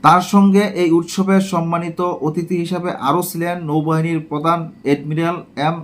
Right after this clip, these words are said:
নাজমুল হাসান, বিমান বাহিনীর প্রধান এয়ার চিফ মার্শাল হাসান মাহমুদ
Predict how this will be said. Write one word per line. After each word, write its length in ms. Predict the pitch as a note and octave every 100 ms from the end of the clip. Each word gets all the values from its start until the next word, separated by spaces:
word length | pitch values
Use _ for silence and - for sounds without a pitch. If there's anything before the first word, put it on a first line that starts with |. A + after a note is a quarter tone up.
| B2+
নাজমুল 380 | C#3+ C3+ C3+
হাসান, 380 | A#2+ A#2 A#2 F#2 - _ _ _ - - _ -
বিমান 260 | C#3+ F#3
বাহিনীর 420 | F#3 F#3 F#3 F#3+ -
প্রধান 500 | F#3+ F#3+ F#3+ F#3+ -
এয়ার 380 | C#3+ D#3+ F3 F#3 F3 -
চিফ 180 | F#3+ F#3+ - C3+
মার্শাল 480 | D3+ D#3+ - F3+
হাসান 380 | F3 D3+ D3 D#3
মাহমুদ 440 | D3+ D3 D#3 E3+